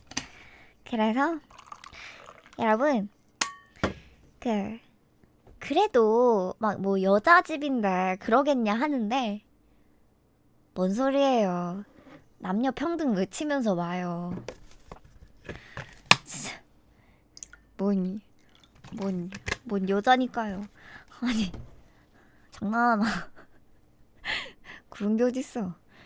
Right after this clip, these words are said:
그냥 바로 남녀 평등이지. 어? <laughs> 어? 그냥, 어?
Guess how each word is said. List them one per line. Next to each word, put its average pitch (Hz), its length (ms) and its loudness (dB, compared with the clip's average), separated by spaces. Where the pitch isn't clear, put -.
그냥 - 140 -10
바로 226 340 4
남녀 240 280 6
평등이지. 254 720 -4
어? 262 200 -4
<laughs> - 2000 -6
어? 294 120 0
그냥, 262 580 2
어? 277 140 4